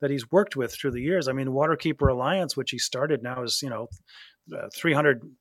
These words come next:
chapters all over the world. It's protecting waterways and, and, uh, all these things that, that he started are still going. Um, Children's Health Defense,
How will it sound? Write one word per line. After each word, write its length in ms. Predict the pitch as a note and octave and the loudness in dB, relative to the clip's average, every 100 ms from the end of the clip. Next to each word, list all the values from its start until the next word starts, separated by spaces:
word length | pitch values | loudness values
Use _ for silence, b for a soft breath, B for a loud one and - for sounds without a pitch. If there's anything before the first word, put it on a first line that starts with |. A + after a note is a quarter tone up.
| - - | -20 2
chapters 500 | - C#3+ - C3+ A2+ | 4 4 4 2 4
all 180 | C3 C3+ | 4 4
over 140 | A#2+ | 2
the 80 | G#2 | -4
world. 480 | G2 A#2 C3 D#3 D3+ | -8 -2 0 0 -2
It's 180 | A2+ - | -10 -10
protecting 480 | - A#2+ D3 D3 C3 | -10 0 0 0 -4
waterways 680 | B2 B2 C#3 C3 C#3+ D#3+ C3+ | -4 -2 0 0 -2 0 -2
and, 140 | A#2 - B B B B | -4 -14 B B B B
and, 320 | C3 B2+ B2+ C3 | -10 -6 -2 2
uh, 240 | B2 A#2+ - B B B | 2 0 -2 B B B
all 160 | B2+ D#3 | 2 4
these 180 | E3+ | 2
things 220 | - D3+ C3+ | 2 0 0
that, 200 | C#3+ C3 | -4 -8
that 160 | C3 B2 | -10 -4
he 40 | |
started 360 | - D3 F3 C#3+ | 0 4 4 4
are 80 | |
still 260 | A#2 - C#3 | 2 2 2
going. 560 | A#2+ B2 F3 D3+ D3+ - _ b b C#3+ | 2 2 4 2 -2 -12 _ b b -10
Um, 280 | C3 B2 - | -8 -8 -2
Children's 340 | C3 B2 A#2 | -2 0 2
Health 220 | C3 C3 | 2 4
Defense, 520 | D3 - C#3 F3 - | 0 2 2 4 2